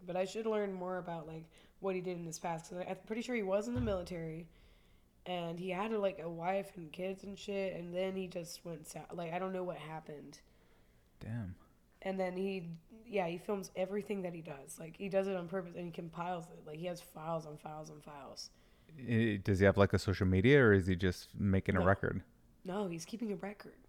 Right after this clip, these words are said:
Speaker 1: Like,
Speaker 2: Oh, so he's a weirdo.
Speaker 1: so I think, I think it has to do with, like, blackmailing his dad or something. But I don't know. I, I think it might be more. I mean, that's the worst ma-, blackmail ever.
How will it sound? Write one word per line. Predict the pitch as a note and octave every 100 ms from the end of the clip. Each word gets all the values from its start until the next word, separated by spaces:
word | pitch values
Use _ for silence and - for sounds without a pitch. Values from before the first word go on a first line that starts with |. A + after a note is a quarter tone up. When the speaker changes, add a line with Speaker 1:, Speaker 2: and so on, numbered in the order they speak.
| - -
Speaker 1:
Like, | - G2+
Speaker 2:
Oh, | - F2+ - - - - -
so | -
he's | F#2
a |
weirdo. | F#2 F#2+ G2 - -
Speaker 1:
so | - G3+
I | G#3
think, | A3 A3 G#3 -
I | F#3+
think | G#3 A3+
it | G#3 F#3+
has | F#3+ F#3+
to | G3
do | F#3 F3+
with, | E3+
like, | F3 E3 E3+
blackmailing | F3+ E3+ F3+ E3+ E3 E3
his | D#3 -
dad | D#3 D#3+
or | E3+
something. | - D#3 D#3+ D#3+ D#3+ - - - - - - - - - - - - - - -
But | F#3 F#3
I | G3+
don't | G3+ F3+
know. | F3
I, | F3+ - -
I | F#3
think | G3+ A3
it | A3
might | F3+ E3+
be | E3
more. | F3 E3+
I |
mean, | F#3 F3+ F3+
that's | G#3 A3
the |
worst | F#3 F#3 D#3+
ma-, | F#3 - -
blackmail | F3 F3 E3 D3+
ever. | F3 G3 G3+